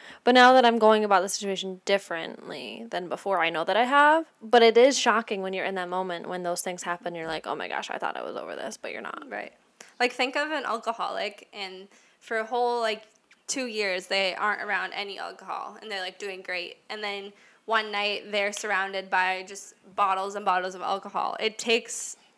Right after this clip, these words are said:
Speaker 2: it takes, like, a different power to, like, push through that, even though that you've had two years off of not drinking.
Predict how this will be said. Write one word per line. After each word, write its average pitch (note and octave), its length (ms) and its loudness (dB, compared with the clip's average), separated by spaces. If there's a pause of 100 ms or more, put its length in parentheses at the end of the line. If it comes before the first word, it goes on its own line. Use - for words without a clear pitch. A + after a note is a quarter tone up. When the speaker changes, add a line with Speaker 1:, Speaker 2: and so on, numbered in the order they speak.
(320)
Speaker 2:
it A#3 160 -4
takes, A#3+ 380 -4
like, C#4 180 -2
a G#3 580 4
different G#3+ 380 -2
power G3+ 540 2
to, A3+ 280 0
like, G3 220 -4
push G#3 280 -6
through F#3+ 260 -4
that, A3 300 6
even A#3 260 -4
though B3+ 140 2
that A3 120 0
you've G3+ 200 -6 (280)
had A#3+ 300 8
two A#3+ 140 -4
years G3 380 -4
off - 440 -2
of - 360 -12 (280)
not G3+ 200 0
drinking. - 480 -10